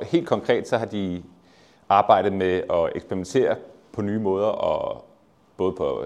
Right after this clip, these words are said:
øh, på ejerformer, men også i, i materialer og i, i opdelingen, i rumopbygning og i kon-, konteksten med lokalområdet og så videre. Så der, så,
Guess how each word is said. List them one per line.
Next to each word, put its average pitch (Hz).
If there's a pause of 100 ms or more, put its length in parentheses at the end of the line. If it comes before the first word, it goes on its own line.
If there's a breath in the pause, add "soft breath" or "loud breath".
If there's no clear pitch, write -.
(100)
øh, -
på -
ejerformer, 95
men 90
også 98
i, 76 (640 soft breath)
i 101
materialer 90
og 82
i, 76
i 76
opdelingen, 95
i 80
rumopbygning 98
og 85
i 85
kon-, 82
konteksten 104
med 85
lokalområdet 92
og 85
så 87
videre. 85
Så -
der, 120
så, -